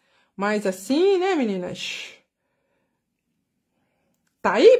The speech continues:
Paty? Ah, que bom, que bom. Fico feliz, hein? Fico feliz, gente. Subiu os coraçãozinhos aí. Ô, Glória, obrigada, hein, gente? Gosto assim, gosto assim. Ah, ó.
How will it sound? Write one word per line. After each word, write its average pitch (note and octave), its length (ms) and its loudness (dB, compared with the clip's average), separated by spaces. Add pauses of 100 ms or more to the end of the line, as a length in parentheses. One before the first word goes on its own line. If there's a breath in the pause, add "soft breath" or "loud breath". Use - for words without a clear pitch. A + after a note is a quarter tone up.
Paty? E3 400 -10
Ah, F3+ 400 -10
que C#4+ 140 -10
bom, F#3+ 560 -6
que A#3 160 -14
bom. F3+ 480 -6
Fico A3+ 280 -14
feliz, D#4+ 520 0
hein? F#4 280 -2 (800 soft breath)
Fico A3+ 220 -10
feliz, E4+ 440 0
gente. A3+ 280 -2
Subiu A3 260 -8
os C#4+ 100 -8
coraçãozinhos A#3+ 760 -6
aí. B3 260 -2
Ô, D4 220 2
Glória, G#3+ 460 -2
obrigada, A#3+ 580 -8
hein, D4+ 220 -6
gente? G#3 600 -12 (380)
Gosto B3 320 -6
assim, C#4 720 -4
gosto G3 400 -2
assim. C#4 580 -4 (460)
Ah, F3+ 520 -4
ó. C4 320 -2